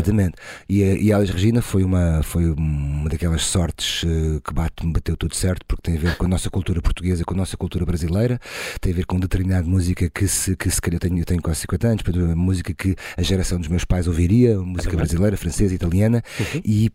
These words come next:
Speaker 1: por coincidência é um personagem bigger than life que tem uma, uma música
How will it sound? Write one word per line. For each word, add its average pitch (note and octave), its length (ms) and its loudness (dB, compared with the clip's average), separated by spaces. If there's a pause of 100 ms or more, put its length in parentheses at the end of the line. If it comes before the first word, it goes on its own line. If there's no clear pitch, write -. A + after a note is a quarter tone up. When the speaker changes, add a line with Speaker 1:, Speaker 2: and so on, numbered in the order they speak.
Speaker 1:
por B2 160 6
coincidência A#2 640 2
é - 20 2
um F#2+ 80 0
personagem F#2 840 2
bigger F#2 280 2
than G2 120 2 (180)
life - 260 -4
que G2+ 340 2
tem G2+ 120 4
uma, F#2+ 140 2
uma F2+ 160 2
música F2+ 560 0